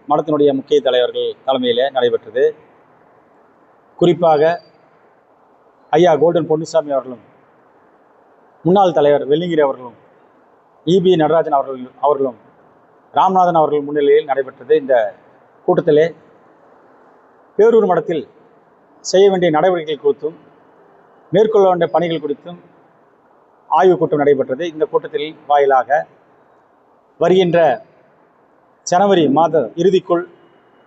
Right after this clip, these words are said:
முதல் மா-, முதல், முதல் அடுக்கு பூமி பூஜை போடுவதென முடிவு செய்யப்பட்டு, அதற்கான நிகழ்ச்சிகளை தயாரிக்க நமது மடத்தினுடைய முன்னோடி தலைவர்களிடையே அந்த நிகழ்வை ஒப்படைக்கும்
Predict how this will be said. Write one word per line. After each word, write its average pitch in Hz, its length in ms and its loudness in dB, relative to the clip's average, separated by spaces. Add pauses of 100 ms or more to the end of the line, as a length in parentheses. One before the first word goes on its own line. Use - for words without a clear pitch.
(680)
முதல் 180 220 2
மா-, 185 280 2
முதல், 151 360 0
முதல் 190 200 0
அடுக்கு 165 420 -2 (1500)
பூமி 226 240 4
பூஜை 180 340 2
போடுவதென 170 480 2
முடிவு 156 200 -6
செய்யப்பட்டு, 147 540 0 (340)
அதற்கான 160 420 0
நிகழ்ச்சிகளை 165 540 0
தயாரிக்க 156 680 0 (480)
நமது 160 460 2 (100)
மடத்தினுடைய 160 380 0
முன்னோடி 160 340 -2
தலைவர்களிடையே 143 600 0 (600)
அந்த 151 220 0
நிகழ்வை 160 480 2 (120)
ஒப்படைக்கும் 156 580 -4